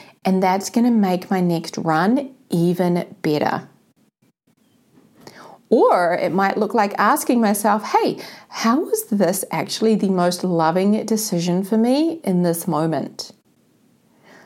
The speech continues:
Like, how is this the best decision for me and my body right now?" And when I'm at that speaking event, right, and I finish speaking and I'm on the drive home,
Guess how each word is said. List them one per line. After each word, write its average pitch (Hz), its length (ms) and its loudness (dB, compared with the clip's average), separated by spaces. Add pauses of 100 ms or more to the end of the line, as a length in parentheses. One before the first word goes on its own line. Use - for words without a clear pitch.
(120)
Like, 208 140 -2
how 233 460 0
is 202 280 0
this 185 240 0
the 190 120 -2
best 160 300 -2
decision 175 520 -2
for 175 140 -4
me 160 280 0
and 170 120 -2
my 170 120 -2
body 165 340 0
right 165 400 0
now?" - 400 -6 (3000)
And 226 160 4
when 247 140 2
I'm 240 240 0
at 247 180 -2
that 233 180 0
speaking 311 380 2
event, 190 400 0
right, 160 260 0
and 185 140 0
I 175 60 2
finish 190 340 -2
speaking 302 500 0
and 233 100 2
I'm 180 100 2
on 165 140 0
the 175 80 0
drive 170 320 0
home, 277 640 0